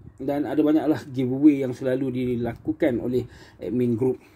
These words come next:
Jadi ini adalah hadiahnya. Jadi untuk yang tidak tahu, ini adalah, sebabkan Abang Beruang pun,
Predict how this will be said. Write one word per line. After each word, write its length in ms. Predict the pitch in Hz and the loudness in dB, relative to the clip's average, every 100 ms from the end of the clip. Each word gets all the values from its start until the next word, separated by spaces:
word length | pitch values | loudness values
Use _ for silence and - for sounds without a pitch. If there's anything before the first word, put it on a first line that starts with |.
| - | -10
Jadi 320 | 110 180 262 | 0 0 2
ini 320 | 208 294 320 202 | 6 8 6 4
adalah 160 | 175 156 | 0 2
hadiahnya. 400 | 147 139 131 240 - - _ | 2 2 0 -4 -6 -20 _
Jadi 240 | 165 226 226 | -6 0 2
untuk 240 | 233 381 | 6 6
yang 80 | 240 | 6
tidak 240 | 202 175 | 4 2
tahu, 320 | 131 151 214 | 4 2 2
ini 160 | 202 254 | 0 0
adalah, 480 | 175 175 185 185 190 - - | 0 2 4 4 -2 -10 -12
sebabkan 480 | - 196 - 254 240 | -2 -2 0 -2 0
Abang 240 | 196 208 | 0 0
Beruang 280 | 220 240 208 | 4 4 6
pun, 120 | 247 | 6